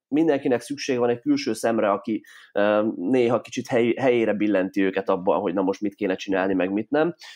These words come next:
De szerintem inkább ez egy edző feladat, és nagyon tetszik, hogy te is, ö, ahogy, ö,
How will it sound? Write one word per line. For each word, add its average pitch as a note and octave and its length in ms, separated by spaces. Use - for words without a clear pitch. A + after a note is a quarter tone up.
De - 140
szerintem A#2+ 640
inkább G#2+ 440
ez G#2 100
egy G#2 140
edző A2+ 260
feladat, B2+ 300
és C3+ 100
nagyon C#3+ 240
tetszik, A#2 320
hogy G#2+ 100
te - 120
is, G#2 220
ö, G2+ 120
ahogy, A#2 480
ö, G2 200